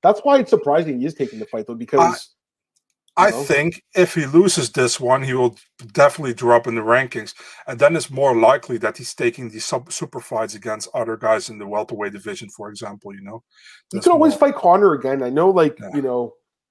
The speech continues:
Speaker 1: he's two and one against him, but
Speaker 2: Mm.
Speaker 1: the, the, the, probably have the injury. You never know.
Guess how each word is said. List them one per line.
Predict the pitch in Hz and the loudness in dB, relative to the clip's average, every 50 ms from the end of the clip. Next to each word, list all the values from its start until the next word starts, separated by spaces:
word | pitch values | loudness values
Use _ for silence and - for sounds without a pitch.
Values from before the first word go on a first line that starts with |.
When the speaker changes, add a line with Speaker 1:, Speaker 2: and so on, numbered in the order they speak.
| _ _ _ _ _ _ - | _ _ _ _ _ _ -20
Speaker 1:
he's | 127 - _ | -20 -20 _
two | - - 151 139 | -8 -4 -4 -2
and | 127 113 | -2 -4
one | 110 110 113 131 | -8 -8 -8 -4
against | 131 143 151 151 - 190 | -4 -4 -4 -4 -4 -4
him, | 185 165 | -4 -2
but | 123 120 110 107 101 _ _ _ - | -2 -4 -4 -4 -8 _ _ _ -20
Speaker 2:
Mm. | - - - - _ _ _ - _ _ _ _ _ _ _ _ _ | -20 -20 -20 -20 _ _ _ -20 _ _ _ _ _ _ _ _ _
Speaker 1:
the, | - 127 - _ - 151 151 _ _ _ | -16 -16 -16 _ -12 -14 -14 _ _ _
the, | - 147 | -12 -10
the, | 147 160 151 - | -10 -10 -12 -4
probably | - 165 151 147 | -2 0 0 2
have | 143 139 - | 0 -2 -4
the | 117 110 104 | -6 -8 -8
injury. | 113 113 110 117 113 117 | -10 -10 -10 -10 -10 -8
You | 127 143 | -4 -2
never | 160 170 143 113 101 | 0 0 0 -2 -6
know. | 101 95 98 - | -8 -12 -18 -20